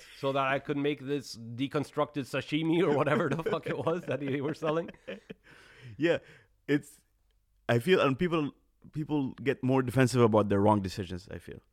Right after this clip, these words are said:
Speaker 1: Of course,
Speaker 2: Right.
Speaker 1: because those are the decisions you spend your whole life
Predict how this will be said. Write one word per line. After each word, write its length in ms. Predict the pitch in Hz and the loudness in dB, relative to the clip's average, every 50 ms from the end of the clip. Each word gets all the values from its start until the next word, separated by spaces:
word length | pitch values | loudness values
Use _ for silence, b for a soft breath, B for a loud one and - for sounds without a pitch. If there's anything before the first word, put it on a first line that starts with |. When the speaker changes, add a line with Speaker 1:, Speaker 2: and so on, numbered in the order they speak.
| _ - | _ -8
Speaker 1:
Of 180 | 113 120 - - | -6 -6 -6 -6
course, 400 | - 117 131 120 113 - - - | -4 -2 -2 -2 -2 -4 -8 -8
Speaker 2:
Right. 140 | - 104 98 | -6 -4 -2
Speaker 1:
because 420 | 101 110 120 117 113 101 87 80 67 55 71 | 0 0 0 0 -2 -4 -10 -16 -18 -20 -14
those 280 | 101 120 127 131 123 | -8 -6 -6 -4 -2
are 100 | 131 135 135 | -4 -4 -4
the 100 | 131 123 | -4 -6
decisions 560 | 123 123 - - 139 131 120 131 131 117 110 | -8 -10 -6 -4 -4 -4 -4 -6 -6 -6 -6
you 100 | 113 113 | -6 -8
spend 320 | 104 - - 127 120 120 104 | -8 -6 -4 -4 -4 -4 -4
your 180 | 107 104 104 | -4 -4 -4
whole 280 | 95 104 120 120 120 123 | -4 -2 -2 -2 -2 -2
life 600 | 113 113 113 110 107 107 107 107 - - _ _ | -2 -2 0 0 0 0 -2 -6 -8 -14 _ _